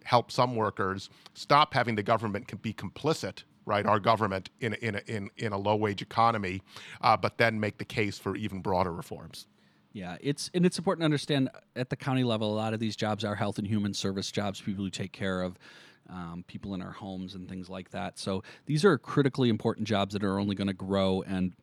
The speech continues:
Speaker 2: as Robert mentioned, they're, they're basically being paid with our taxpayer money. So we don't wanna be subsidizing poverty wages. So shout out to Jeff Smith. If folks are interested in getting involved in that effort, which is, uh,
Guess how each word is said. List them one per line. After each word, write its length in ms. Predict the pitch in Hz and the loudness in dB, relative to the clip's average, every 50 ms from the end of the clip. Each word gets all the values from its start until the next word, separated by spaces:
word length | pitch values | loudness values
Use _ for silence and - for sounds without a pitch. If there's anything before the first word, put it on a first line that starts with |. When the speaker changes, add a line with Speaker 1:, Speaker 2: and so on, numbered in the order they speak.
| _ _ _ _ - | _ _ _ _ -10
Speaker 2:
as 160 | 87 98 95 | -10 -8 -8
Robert 320 | 98 98 98 95 92 92 - | -6 -6 -6 -6 -6 -6 -6
mentioned, 380 | 104 104 - - 120 123 123 | -6 -6 -4 -2 0 0 0
they're, 220 | 110 98 98 95 - - - - - - - - _ | 0 0 -2 -4 -6 -10 -18 -20 -20 -20 -20 -18 _
they're 100 | - 147 | -8 -2
basically 420 | - 135 143 - - 151 - 147 131 | 0 2 2 2 2 2 2 4 4
being 180 | 131 127 120 | 6 6 4
paid 260 | - 120 131 117 110 113 | 4 4 2 2 2 2
with 140 | 107 - | 0 -2
our 100 | 113 110 | -2 -4
taxpayer 520 | - - 117 104 98 - - - 110 101 98 | -4 -4 -4 -4 -6 -6 -8 -6 -4 -2 0
money. 280 | 98 98 92 92 92 | 0 0 -2 -2 -4
So 140 | 98 - - | -4 -4 -4
we 160 | 117 120 117 117 113 - - | -2 -2 -2 -4 -4 -6 -2
don't 180 | - 170 147 - | 2 2 2 4
wanna 160 | 101 113 107 | 2 0 -2
be 100 | 101 104 | -2 -2
subsidizing 800 | - - - 101 101 - - 104 101 95 92 92 - 95 90 90 | -4 -4 -4 -4 -4 -4 -2 -2 0 0 0 0 0 -2 -2 -2
poverty 400 | - - 98 95 92 90 90 87 | -2 -2 -2 -2 -2 -4 -6 -6
wages. 460 | 90 90 87 90 90 - 92 78 71 | -6 -6 -6 -6 -6 -8 -8 -10 -8
So 240 | - - 107 101 101 - - - - - | -6 -4 -4 -4 -4 -6 -12 -20 -20 -12
shout 280 | - - 156 147 160 170 | -2 2 4 6 8 8
out 220 | 147 123 127 - | 8 6 4 2
to 140 | - 131 113 | 2 0 0
Jeff 240 | 104 - 127 113 110 | 2 4 2 2 2
Smith. 320 | - - 131 135 139 - | 2 2 4 4 4 4
If 100 | - 120 - | 2 0 2
folks 280 | - - 190 196 - | 4 4 4 4 4
are 80 | 233 - | 2 4
interested 380 | - 156 151 - 170 - - 160 | 4 4 4 2 0 2 4 4
in 100 | 147 139 | 6 6
getting 220 | 135 135 135 131 | 6 6 6 6
involved 400 | 127 120 117 117 110 113 120 127 | 6 6 4 4 4 4 4 4
in 80 | 127 123 | 2 2
that 160 | 110 107 - | 2 2 0
effort, 340 | - 98 - - 180 196 - | -4 -4 -2 0 -2 -2 -2
which 220 | 117 110 - - | -4 -6 -6 -6
is, 220 | 110 98 - - - | -6 -6 -8 -10 -8
uh, 240 | - 107 104 98 92 | -6 -6 -6 -6 -8